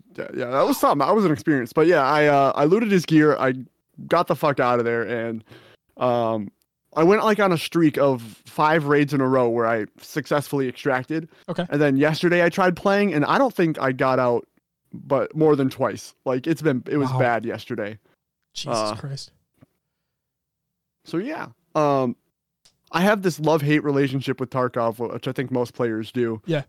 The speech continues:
Speaker 1: Um, 'cause you, you, like, you could die to the stupidest shit.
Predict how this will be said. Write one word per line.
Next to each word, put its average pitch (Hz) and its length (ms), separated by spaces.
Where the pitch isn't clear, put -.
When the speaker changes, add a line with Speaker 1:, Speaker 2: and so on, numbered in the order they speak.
Speaker 1:
Um, 117 480
'cause 165 180
you, 208 220
you, 180 140
like, 180 320
you 160 220
could 202 200
die 135 360
to - 100
the 131 120
stupidest 156 560
shit. 120 300